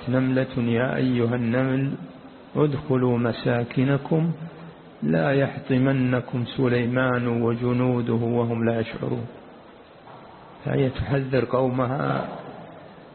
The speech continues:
وكذلك الهدهد كان داعية إلى التوحيد، والله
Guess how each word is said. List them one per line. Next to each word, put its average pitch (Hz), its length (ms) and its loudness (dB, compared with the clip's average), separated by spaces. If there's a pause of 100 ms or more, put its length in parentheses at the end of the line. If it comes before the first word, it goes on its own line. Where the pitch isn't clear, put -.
(140)
وكذلك 135 720 2
الهدهد 127 600 2 (1500)
كان 160 340 2
داعية 127 640 2 (600)
إلى 127 140 4
التوحيد، 127 640 2 (1600)
والله 143 400 2